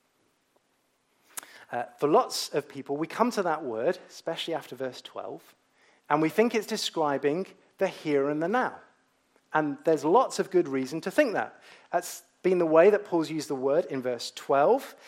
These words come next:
And on top of that, let me picture for you briefly some of the ways that the Bible talks about faith and hope, okay? So Paul tells us, Second Corinthians five,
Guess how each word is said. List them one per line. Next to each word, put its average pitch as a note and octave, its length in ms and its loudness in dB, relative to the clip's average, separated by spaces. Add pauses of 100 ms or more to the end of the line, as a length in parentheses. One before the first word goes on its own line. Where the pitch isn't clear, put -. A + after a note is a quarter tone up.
(540)
And E3 140 0
on F3+ 100 6
top E4 360 6
of G#3 160 6
that, B2+ 380 0 (1600)
let F3 60 -16
me F3 80 -10
picture F#3 500 -4
for E3 280 -4
you D3+ 100 -2
briefly D3 500 -2
some F3 240 -2
of A3 80 0
the F3 60 2
ways C#3 300 0
that D#3+ 80 -14
the E3+ 60 -4
Bible C#3 300 0
talks C#3+ 280 -12
about D3 220 -2
faith C3+ 340 -4
and B2+ 100 -12
hope, - 340 -12
okay? D3+ 240 -8 (160)
So C#3+ 260 0
Paul A#3 300 0
tells E3 300 6
us, D#3+ 100 0
Second G#3 360 -2
Corinthians G3 400 -2
five, B2 500 -4